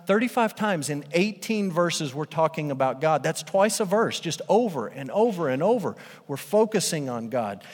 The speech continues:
The attributes of God you find in this passage, his holiness, his love, his wrath, his glory, his power, his eternity, his supremacy.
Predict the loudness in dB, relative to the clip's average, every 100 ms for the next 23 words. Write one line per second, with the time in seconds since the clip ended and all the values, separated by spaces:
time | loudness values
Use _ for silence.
0 | -2 0 4 6 6 4 -2 -2 -2 0
1 | 0 0 -4 -2 0 2 2 0 -2 -2
2 | -2 -2 -6 -8 -2 2 4 2 0 -4
3 | -6 -2 4 4 4 -4 -2 2 2 0
4 | -4 -8 -4 0 0 0 -6 -4 0 0
5 | 0 -4 -4 -2 -2 -2 -4 -8 -8 0
6 | 2 2 -4 -8